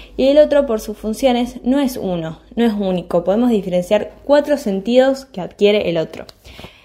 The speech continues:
Los cuatro sentidos que adquiere el otro son, primero, otro como semejante al yo, dos, otro como ideal, tres, otro que funciona como modelo, y cuatro, otro como fun-, como estructura simbólica,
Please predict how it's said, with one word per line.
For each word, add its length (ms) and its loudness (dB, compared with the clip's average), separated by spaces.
Los 160 -4
cuatro 360 2
sentidos 600 -2
que 100 -2
adquiere 360 2
el 60 2
otro 260 0
son, 500 -6
primero, 460 -2
otro 200 2
como 200 -2
semejante 800 -4
al 320 -4
yo, 540 0
dos, 440 0
otro 300 0
como 180 -2
ideal, 520 0
tres, 460 -4
otro 260 2
que 100 -2
funciona 440 -2
como 180 -4
modelo, 500 0
y 100 -6
cuatro, 500 2
otro 260 0
como 300 -4
fun-, 500 -10
como 160 -4
estructura 480 0
simbólica, 960 -4